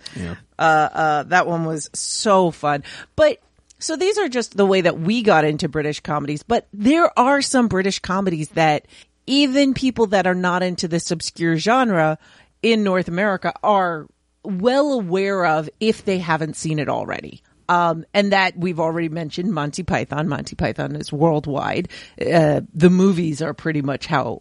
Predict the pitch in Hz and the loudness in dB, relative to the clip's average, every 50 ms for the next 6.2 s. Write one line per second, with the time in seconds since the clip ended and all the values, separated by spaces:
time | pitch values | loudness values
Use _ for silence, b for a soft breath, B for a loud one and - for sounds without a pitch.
0 | - _ _ - 160 156 160 165 170 170 - - - 160 135 - 127 120 127 139 | -14 _ _ -2 0 2 4 4 4 2 0 -4 -4 -6 -4 -4 -4 -4 -2 -2
1 | 156 - 160 151 135 - 147 123 131 127 139 - - B B B B B B B | -2 0 -2 -2 0 -2 -2 0 0 -2 -2 -4 -6 B B B B B B B
2 | B - 160 160 156 156 151 - _ - 170 185 196 202 196 - - 175 160 143 | B 0 2 2 2 2 0 -4 _ -2 0 2 2 2 0 -2 -2 -2 -2 -2
3 | - - 156 151 175 185 165 143 120 113 135 - - - 139 135 127 139 143 - | -2 -6 -4 -2 -2 0 -2 -2 -4 -6 -8 -8 -4 -4 -4 -4 -4 -6 -8 -8
4 | - - - 113 127 98 98 - - - 143 139 - 117 117 139 165 165 151 147 | -10 -6 -4 -4 -4 -4 -6 -8 -8 -8 -6 -4 -2 -2 0 0 0 0 0 0
5 | 139 135 143 139 135 107 143 147 139 - - 135 - 147 151 151 147 147 143 175 | 0 0 -2 -2 -2 -2 -2 -2 -2 -2 -4 -2 0 0 0 0 0 0 0 4
6 | 180 190 170 - | 4 4 4 2